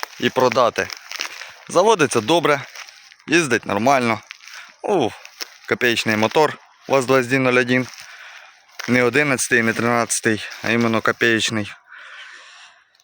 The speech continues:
Е, ходова нормальна, коробка переключа,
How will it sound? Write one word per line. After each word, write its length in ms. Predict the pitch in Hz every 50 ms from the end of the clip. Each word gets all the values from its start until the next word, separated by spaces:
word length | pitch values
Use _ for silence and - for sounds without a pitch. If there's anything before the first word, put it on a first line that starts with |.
| _ _ _ _ _ _ _ -
Е, 460 | 107 107 117 113 113 113 113 113 110
ходова 460 | - - 156 165 151 175 175 175 160 139
нормальна, 540 | 127 120 120 120 131 143 143 139 131 127
коробка 380 | 120 - 147 160 180 - - 135
переключа, 760 | - - 127 127 - - 127 123 - - 147 143 135 127